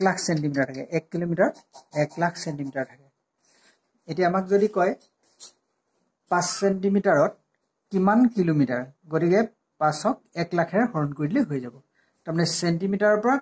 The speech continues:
কিলোমিটাৰ, মানে সৰু এককৰ পৰা ডাঙৰ এককলৈ নিবলৈ হ'লে হৰণ, সৰু এককৰ পৰা ডাঙৰ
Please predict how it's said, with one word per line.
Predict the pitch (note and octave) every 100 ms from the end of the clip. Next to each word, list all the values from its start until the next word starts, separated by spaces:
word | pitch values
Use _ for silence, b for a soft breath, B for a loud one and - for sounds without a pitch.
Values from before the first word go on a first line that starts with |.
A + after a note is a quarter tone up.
| -
কিলোমিটাৰ, | F#3 F#3 D#3 C3 B2+
মানে | E3+ G3+ E3+
সৰু | E3+ F3+
এককৰ | F#3 F#3 G3
পৰা | G#3+ G3
ডাঙৰ | D3+ D3+ D#3+
এককলৈ | E3 - F3 F#3+ F#3
নিবলৈ | D3 D#3+ F3+
হ'লে | E3 A3+ - _ _ F3
হৰণ, | D#3 A#2 _ _ _ _ _ _ D3+
সৰু | E3 F#3
এককৰ | F3+ F#3 G3+ G3+
পৰা | G#3 G#3+
ডাঙৰ | D3+ B2+